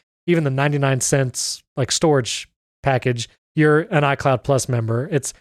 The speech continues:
only those who do the free iCloud plan are not Plus members. You'll get Private Relay, which is the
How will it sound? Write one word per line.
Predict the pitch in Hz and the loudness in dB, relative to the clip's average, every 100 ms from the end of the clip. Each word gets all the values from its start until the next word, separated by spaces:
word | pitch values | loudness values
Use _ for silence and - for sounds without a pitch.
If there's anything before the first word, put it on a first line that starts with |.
| - _ _ | -20 _ _
only | 233 202 185 | 2 4 4
those | 156 151 147 | 4 4 4
who | 147 | 2
do | 131 127 131 | 0 2 2
the | 117 | 0
free | - 180 175 | -2 2 4
iCloud | 156 135 - 127 117 | 4 2 0 0 0
plan | 135 123 123 | -2 -2 -2
are | 113 | -4
not | 113 143 170 - | -2 -2 -2 -4
Plus | - 120 - | -2 -2 -2
members. | 113 107 117 - _ _ _ | -6 -4 -8 -10 _ _ _
You'll | - 247 | 0 2
get | 202 185 185 - | 4 2 0 -8
Private | - 175 190 196 | 0 2 2 4
Relay, | 156 151 139 160 - _ _ | 4 6 4 2 -4 _ _
which | 151 - | -2 2
is | 165 147 | 2 4
the | 147 143 143 | 4 4 2